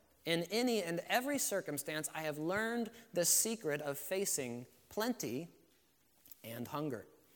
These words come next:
abundance and need. I can do all things through him who strengthens me." Paul says, "Because I have Christ who strengthens me,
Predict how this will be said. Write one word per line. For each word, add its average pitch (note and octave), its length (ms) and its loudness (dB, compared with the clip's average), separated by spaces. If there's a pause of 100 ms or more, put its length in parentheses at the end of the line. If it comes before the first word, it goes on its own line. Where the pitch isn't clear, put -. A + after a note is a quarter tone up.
(260)
abundance G#3+ 1080 2 (420)
and C#3 240 -2
need. F#2+ 320 -6 (1700)
I C3+ 100 0
can C3+ 180 -4
do C3 140 -2
all D3 280 -6
things F#2 680 -14 (160)
through C#3 180 -4
him E2+ 380 -12 (340)
who A2+ 60 -12
strengthens - 680 -16
me." - 120 -20 (1800)
Paul C#3+ 200 0
says, C#3+ 300 2
"Because C#3 400 -4
I C3+ 120 -2
have C3 280 -8
Christ D3+ 540 -6 (220)
who B2 120 -6
strengthens F3 580 -2
me, F#3 240 -4